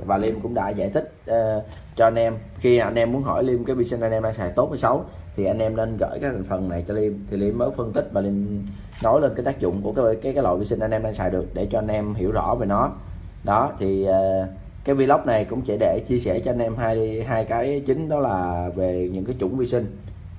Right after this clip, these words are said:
ờ, và loại vi sinh nào tốt hay xấu, và đặc biệt nữa là loại thức ăn mà Liêm đang xài. Anh em cứ kêu Liêm chụp hình quay phim đó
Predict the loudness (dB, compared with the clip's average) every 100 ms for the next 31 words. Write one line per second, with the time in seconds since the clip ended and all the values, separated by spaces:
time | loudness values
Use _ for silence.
0 | -12 -6 0 0 0 0 0 -2 -2 -2
1 | -2 0 -2 0 0 0 -2 -10 -16 -12
2 | -4 -4 -2 -4 -4 -4 -4 -4 -4 -4
3 | -2 -2 -4 -6 -2 -2 -2 -6 -12 -6
4 | -2 -2 -2 -4 -4 -4 -6 -12 -16 -16
5 | -8 -4 -2 -2 -6 -4 -2 -2 -4 -4
6 | -4 -4 -2 -2 -2 -2 -2